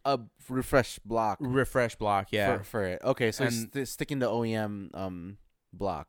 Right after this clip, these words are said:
Speaker 2: Yeah, yeah, for sure. 'Cause he, he wants to, he wants to build similar to what I'm doing.
Speaker 1: Yeah.
Speaker 2: He wants a street legal race car.
Speaker 1: I see.
Speaker 2: Yeah.
Speaker 1: I
Speaker 2: So,
Speaker 1: see, I
Speaker 2: you know,
Speaker 1: see, I
Speaker 2: obviously you
Speaker 1: see.
Speaker 2: have to keep all those components the
Speaker 1: Mm-hmm,
Speaker 2: same.
Speaker 1: mm-hmm,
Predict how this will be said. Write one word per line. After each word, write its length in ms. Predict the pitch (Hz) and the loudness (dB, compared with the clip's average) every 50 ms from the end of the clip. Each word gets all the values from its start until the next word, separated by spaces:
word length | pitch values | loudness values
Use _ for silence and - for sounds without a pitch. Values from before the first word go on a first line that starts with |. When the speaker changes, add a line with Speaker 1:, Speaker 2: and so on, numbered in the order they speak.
| - | -10
Speaker 2:
Yeah, 300 | 139 123 131 135 123 107 | -2 2 4 4 4 4
yeah, 160 | 107 113 113 98 | 4 4 2 2
for 140 | - 120 113 | 0 -2 -4
sure. 260 | - - 127 107 101 | 0 0 0 0 0
'Cause 200 | - - 180 180 | 2 2 2 2
he, 80 | 185 180 | 2 -2
he 140 | 151 147 156 | 0 0 0
wants 280 | 156 160 180 190 - - | 2 4 2 2 2 2
to, 280 | 160 147 143 131 123 - | 2 4 4 2 2 0
he 100 | 131 131 143 | -4 -2 0
wants 400 | 156 165 165 151 - - - - - | 0 0 0 -2 -4 -12 -16 -16 -8
to 100 | - 143 | -8 -8
build 420 | 127 123 117 143 139 135 135 127 - | -8 -2 -2 0 0 0 -2 -4 -6
similar 400 | _ - - 208 214 208 185 165 | _ -2 -2 0 2 4 2 2
to 180 | 139 127 123 120 - _ | 2 0 -4 -6 -10 _
what 220 | - 131 127 127 123 - | -2 0 0 2 2 2
I'm 180 | 123 139 160 | -2 -2 2
doing. 400 | 156 180 196 202 214 220 226 220 - _ _ | 2 2 2 2 2 -2 -4 -8 -10 _ _
Speaker 1:
Yeah. 300 | 117 120 110 101 92 87 85 | 2 4 4 4 4 2 0
Speaker 2:
He 120 | 139 139 | 2 4
wants 340 | 147 151 151 151 147 139 - - | 4 4 4 2 0 -2 -4 -4
a 140 | 135 127 120 | -2 -2 -2
street 560 | - - - - 135 135 143 139 135 135 - _ | -4 -6 -8 -4 -2 0 0 0 0 -4 -6 _
legal 400 | 131 123 135 131 120 120 110 107 | -2 -2 0 0 0 -2 -2 0
race 240 | 113 113 113 107 - | 0 0 0 -2 -4
car. 340 | - 101 92 - 107 107 _ _ _ - | -8 -12 -12 -12 -14 -18 _ _ _ -2
Speaker 1:
I 220 | 110 110 107 104 | 0 0 0 0
see. 300 | - - - 101 92 85 | -2 -6 -8 -8 -8 -4
Speaker 2:
Yeah. 720 | 92 110 113 110 107 101 98 95 101 104 104 104 104 - - | 0 2 2 4 4 2 0 0 0 0 0 0 0 0 2
Speaker 1:
I 20 | |
Speaker 2:
So, 460 | 143 135 131 123 120 117 113 107 107 | 4 4 4 4 4 2 0 0 -2
Speaker 1:
see, 40 | - | -4
I 80 | 73 90 | -6 -4
Speaker 2:
you 100 | 123 120 | -2 -2
know, 80 | 117 110 | 0 0
Speaker 1:
see, 40 | |
I 40 | 107 110 | 0 -2
Speaker 2:
obviously 260 | 110 113 - - 117 | -2 -4 -4 -4 -2
you 40 | 107 | 0
Speaker 1:
see. 40 | 110 | 0
Speaker 2:
have 100 | 113 110 | 0 -2
to 80 | 113 110 | -2 -6
keep 260 | - - 123 110 - | -2 -4 -4 0 2
all 120 | 107 104 | 2 2
those 180 | 104 107 117 113 | 4 2 0 0
components 420 | - 117 - - 107 101 101 - 127 | -2 -2 -2 0 -2 -2 -4 -8 -8
the 40 | 123 | -8
Speaker 1:
Mm-hmm, 80 | 113 131 | -4 -2
Speaker 2:
same. 320 | - 104 101 - - 95 - 120 | 0 0 2 0 -2 -4 -6 -6
Speaker 1:
mm-hmm, 600 | - 117 113 127 123 123 123 120 120 - - | -4 -2 0 0 0 0 -2 -4 -8 -12 -12